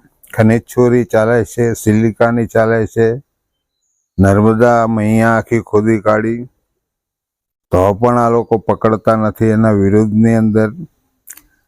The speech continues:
અહીંના જે આગેવાનો છે, ચૂંટાયેલા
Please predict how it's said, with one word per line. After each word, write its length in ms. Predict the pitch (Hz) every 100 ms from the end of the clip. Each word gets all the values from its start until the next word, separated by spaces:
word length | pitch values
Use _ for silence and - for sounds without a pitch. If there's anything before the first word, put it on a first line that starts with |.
| _
અહીંના 420 | 120 107 104 113 117
જે 180 | 113
આગેવાનો 640 | 113 110 110 113 110 110 107
છે, 220 | - 107
ચૂંટાયેલા 680 | 101 98 - 107 104 101 101